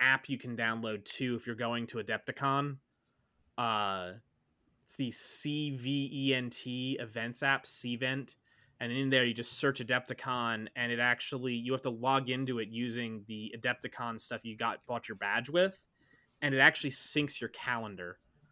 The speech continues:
So any events you signed up through your badge in Adepticon, it syncs with your calendar in the app. So it's actually kinda nice. Um, so if you're going, recommend downloading that.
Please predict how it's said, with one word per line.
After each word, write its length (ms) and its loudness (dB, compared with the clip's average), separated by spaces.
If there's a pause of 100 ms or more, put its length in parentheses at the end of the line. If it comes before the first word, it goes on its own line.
(120)
So 140 2
any 180 4
events 400 0
you 140 -4
signed 380 0
up 140 -2
through 360 -4
your 160 -2
badge 360 2
in 60 -2
Adepticon, 840 -2 (280)
it 140 -4
syncs 440 0
with 140 -8
your 100 -4
calendar 800 -2
in 160 -6
the 140 -10
app. 240 0 (140)
So 120 -16
it's 80 -8
actually 280 -4
kinda 180 -6
nice. 500 -8 (1120)
Um, 360 -8
so 200 -10
if 160 -4
you're 80 -2
going, 600 -2 (160)
recommend 500 -2
downloading 560 -4
that. 240 -14